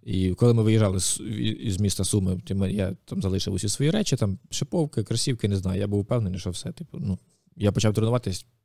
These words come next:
без віри в те, що якийсь там сезон буде, просто щоб, щоб, щоб щось робити, якісь там, знаєш, не в телефоні новини дивитись цілими днями там. Але стосовно легкої атлетики в цілому, ну, якщо чесно,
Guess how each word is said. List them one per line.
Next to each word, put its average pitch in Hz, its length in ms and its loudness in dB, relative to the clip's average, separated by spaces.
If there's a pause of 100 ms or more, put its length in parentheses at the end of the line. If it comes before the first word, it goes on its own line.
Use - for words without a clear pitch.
(100)
без 107 300 0
віри 104 180 4
в - 20 0
те, 131 120 0
що - 140 -2
якийсь - 320 -6
там 98 120 -2
сезон 101 300 2
буде, 92 200 -4
просто 139 320 -4
щоб, - 220 -8
щоб, - 240 -12
щоб - 140 -14
щось 107 200 -2
робити, 110 300 0
якісь 85 180 -8
там, 175 180 -6 (480)
знаєш, 98 260 -4
не 101 100 2
в - 20 0
телефоні 101 440 2
новини 92 420 0
дивитись 98 360 -4
цілими 92 320 -4
днями 95 300 -4
там. - 80 -12 (140)
Але 127 160 4
стосовно 151 380 2
легкої 143 240 2
атлетики 151 220 -2
в 147 40 -4
цілому, 165 380 0
ну, 110 120 0
якщо 175 240 -2
чесно, 139 460 -2